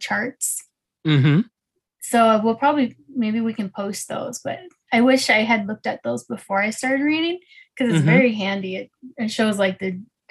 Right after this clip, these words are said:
Speaker 1: master apprentices and the different Jedi and some of the different characters
Speaker 2: Yeah, it shows the
Speaker 1: and
Speaker 2: breakdown of the, the relationship between
Speaker 1: So
Speaker 2: everyone.
Speaker 1: that's,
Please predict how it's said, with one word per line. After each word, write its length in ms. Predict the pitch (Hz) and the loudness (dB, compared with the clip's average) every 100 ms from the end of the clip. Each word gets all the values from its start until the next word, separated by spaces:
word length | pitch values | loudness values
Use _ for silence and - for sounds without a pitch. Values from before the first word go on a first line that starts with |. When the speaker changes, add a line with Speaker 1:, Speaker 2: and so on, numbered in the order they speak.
| - _ - | -20 _ -4
Speaker 1:
master 400 | 202 202 - 202 | -2 0 -2 -2
apprentices 1200 | 196 - 196 196 196 196 - - 202 196 196 190 | -2 -2 -2 -2 -6 -8 -8 -6 -4 -4 -2 -2
and 320 | 190 185 190 196 - 262 214 | -4 -4 -6 -8 -14 -8 -4
the 100 | 196 | -2
different 360 | 208 214 196 | -2 -4 -4
Jedi 460 | 190 185 190 190 196 | -2 -2 0 -2 -4
and 120 | 220 | -6
some 140 | - 233 | -8 -8
of 40 | |
the 40 | 226 | -6
different 320 | 233 233 - | -6 -8 -4
characters 200 | 160 127 | -2 0
Speaker 2:
Yeah, 80 | 101 | 0
it 100 | - | -2
shows 240 | 139 131 | 0 0
the 60 | 120 | -2
Speaker 1:
and 60 | |
Speaker 2:
breakdown 440 | 120 110 113 110 110 | -4 -4 -4 -4 -4
of 160 | 104 - | -6 -6
the, 260 | 107 101 95 | -6 -6 -6
the 80 | 104 | -4
relationship 640 | 95 92 101 - - 95 | -4 -6 -8 -10 -10 -10
between 320 | 98 - 101 | -10 -6 -4
Speaker 1:
So 60 | 95 | 0
Speaker 2:
everyone. 200 | 262 95 | 2 2
Speaker 1:
that's, 140 | 104 | -2